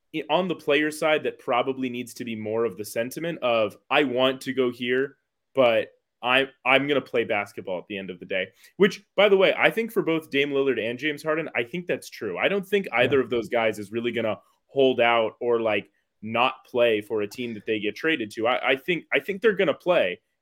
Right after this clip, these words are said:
Speaker 1: They just would prefer there, and they're using this, this,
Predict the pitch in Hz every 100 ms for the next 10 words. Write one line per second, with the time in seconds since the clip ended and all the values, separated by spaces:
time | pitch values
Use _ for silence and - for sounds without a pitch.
0 | - 190 180 - 156 143 123 180 170 135
1 | 127 120 123 117 143 143 139 123 120 -
2 | - _ _ - 123 -